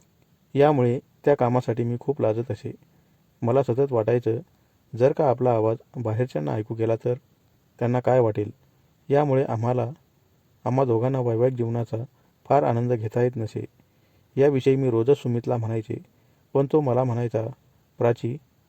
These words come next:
त्या शहरामध्ये तू एकटी कशी राहशील? इथे खूप माणसं आहेत, ते तुझी दिवसभर काळजी घेतात." त्याच्या अशा बोलण्यावर मला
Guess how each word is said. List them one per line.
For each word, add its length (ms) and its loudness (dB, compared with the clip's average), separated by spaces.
त्या 140 4
शहरामध्ये 480 2
तू 100 -2
एकटी 280 -4
कशी 260 -2
राहशील? 340 -6
इथे 280 2
खूप 220 0
माणसं 300 0
आहेत, 220 0
ते 80 2
तुझी 260 -2
दिवसभर 420 2
काळजी 340 0
घेतात." 280 -2
त्याच्या 240 2
अशा 180 4
बोलण्यावर 440 2
मला 200 -2